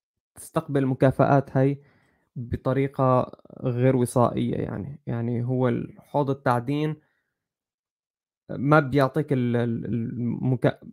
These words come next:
طب-، طبعا هلأ حاليا عم نحكي عن هذا الموضوع. بالمستقبل قلنا إنه نحن بشبكة البرق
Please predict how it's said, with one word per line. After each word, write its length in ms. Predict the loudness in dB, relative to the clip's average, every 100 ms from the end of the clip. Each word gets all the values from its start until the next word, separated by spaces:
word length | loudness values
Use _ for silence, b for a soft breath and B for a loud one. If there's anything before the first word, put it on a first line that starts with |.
| _ _ 2
طب-، 260 | 2 4 4
طبعا 220 | 6 8
هلأ 260 | 8 8
حاليا 420 | 8 6 8 6 4
عم 140 | 2
نحكي 200 | 0 -2
عن 120 | -2
هذا 200 | -2 0
الموضوع. 420 | 0 0 0 0
بالمستقبل 640 | 2 2 0 0 2 4 4
قلنا 240 | 4 4
إنه 160 | 2 0
نحن 220 | 0 -2
بشبكة 460 | -2 2 4 4 2
البرق 420 | 4 4 2 _